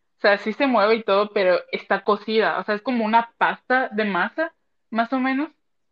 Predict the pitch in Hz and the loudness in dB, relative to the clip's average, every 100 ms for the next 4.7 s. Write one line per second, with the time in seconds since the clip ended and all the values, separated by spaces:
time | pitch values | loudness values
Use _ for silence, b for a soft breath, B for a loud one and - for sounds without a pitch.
0 | _ _ _ _ 254 277 - 302 359 320 | _ _ _ _ 2 2 2 2 4 4
1 | 302 311 262 214 196 170 180 185 185 190 | 4 4 4 0 0 0 2 2 4 2
2 | 226 220 220 214 220 240 240 240 247 233 | 0 0 0 2 2 4 6 6 6 4
3 | 185 185 175 165 151 180 196 214 240 - | 0 -6 -8 -8 -4 -4 -2 -2 -2 -2
4 | 214 247 254 214 185 208 | -4 -2 -4 -2 0 0